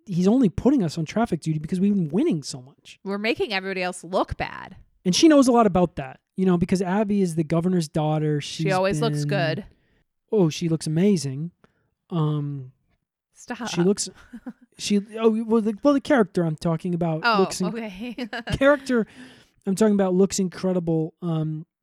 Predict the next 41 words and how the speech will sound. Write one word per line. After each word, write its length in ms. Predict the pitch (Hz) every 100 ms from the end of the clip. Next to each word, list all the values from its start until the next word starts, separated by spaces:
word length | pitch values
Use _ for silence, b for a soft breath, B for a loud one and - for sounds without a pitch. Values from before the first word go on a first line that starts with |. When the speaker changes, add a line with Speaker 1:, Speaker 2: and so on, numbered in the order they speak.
| _ _ _ _ -
Speaker 1:
but 140 | 262
in 140 | 254 202
any 200 | 170 160
case, 340 | - 139 127
let's 140 | 202 -
get 140 | 180
back 160 | 180 156
to 100 | 160
the 100 | 151
episode. 500 | 139 143 - 131 131 _ _ _ _ _ -
We 600 | 139 160 165 165 156 147 _ -
get 300 | 170 170 -
the 80 | 180
task, 420 | - 165 160 - _ _ b b b
you 100 | 208
know, 140 | 254 381
um, 400 | 214 185 175 180 - -
we 80 | 196
get 100 | 226
the 60 | -
task 400 | - 208 214 -
force 260 | 226 185
walking 400 | 160 180 180 202
down 220 | 180 175 165
the 60 |
street 440 | 143 - 185 175 156
towards 320 | - 170 139
the 100 | 139
traffic 460 | - - 147 - 120
duty. 320 | 143 139 160
Speaker 2:
And 120 | 262 311
how 120 | 440
do 80 | 466
we 100 | 403
know 180 | 285 254
it's 140 | 240
a 60 | 233
tra-, 300 | 240 208 - _ -
ta-, 180 | - - _
task 400 | - 202 202 -
force? 300 | 247 240 247